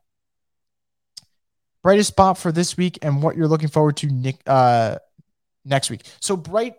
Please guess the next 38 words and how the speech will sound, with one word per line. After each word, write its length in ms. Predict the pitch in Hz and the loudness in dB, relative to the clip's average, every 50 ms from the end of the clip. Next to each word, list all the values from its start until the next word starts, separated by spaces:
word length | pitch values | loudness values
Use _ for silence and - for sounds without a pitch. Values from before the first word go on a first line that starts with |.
| _ _ | _ _
spot 400 | _ - - - 208 202 175 - | _ -12 -8 -6 -4 -4 -4 -6
for 100 | - 180 | -8 -8
this 220 | 170 160 160 - - | -6 -4 -6 -4 -6
week 180 | 180 175 151 | -8 -8 -8
is 160 | 156 151 - - | -8 -10 -8 -8
two, 360 | - - 175 151 139 - - - | -8 -4 -2 -2 -2 -4 -2 -2
Olave 420 | 156 147 147 165 180 196 202 196 | 0 4 6 8 8 8 6 6
looking 300 | 185 180 170 - 165 156 | 4 4 2 2 0 0
great. 320 | 147 143 143 135 135 - - _ _ _ _ _ _ _ _ _ _ _ _ | 0 0 0 0 -2 -4 -8 _ _ _ _ _ _ _ _ _ _ _ _
And 100 | 131 139 | -2 0
I 60 | 143 | 2
thought 180 | 156 196 196 196 | 4 4 4 4
Peyton 220 | - 220 220 208 | 4 0 0 -2
Turner 240 | 190 - 214 233 233 | -4 -4 -2 -2 0
looked 200 | 180 147 - - 135 131 | 0 0 0 -2 -4 -2
really, 280 | 135 156 180 208 220 226 | 2 4 4 6 6 6
really 220 | 190 214 202 220 | 6 6 6 6
good 160 | 175 196 226 | 6 6 4
again. 300 | 247 180 147 104 73 - - _ _ _ _ _ _ _ _ _ _ _ _ - - | 4 2 0 -4 -4 -8 -16 _ _ _ _ _ _ _ _ _ _ _ _ -8 -6
And 240 | 165 156 156 143 - _ - | -4 -2 -2 -4 -6 _ -18
that 240 | - 143 175 190 202 | -2 2 4 4 4
encouraged 460 | 208 196 - 190 196 233 208 151 147 | 2 2 0 2 2 2 0 -2 -6
me. 80 | - - - _ _ _ _ _ _ _ | -10 -14 -18 _ _ _ _ _ _ _
You 80 | 165 160 | 6 6
know, 80 | 180 | 6
I, 160 | 151 156 - - - | 6 6 2 0 2
I 60 | 175 | 2
think 140 | 226 240 196 | 2 4 6
Demario 300 | 196 185 180 160 135 127 | 8 8 10 10 8 6
Davis 260 | 143 170 196 202 196 | 6 4 4 6 4
had 100 | 202 185 | 2 2
some 120 | - 190 | 2 2
great 180 | 175 190 190 180 | 4 4 4 4
moments. 480 | 190 190 185 180 190 185 - - - - _ _ _ | 4 2 2 2 0 -2 -4 -10 -14 -16 _ _ _
So 140 | - - 156 | -8 0 4
that 140 | 156 165 185 | 4 4 4
was 100 | 185 165 | 2 0
great. 320 | - 165 170 175 190 - | 0 -2 -2 -2 -4 -8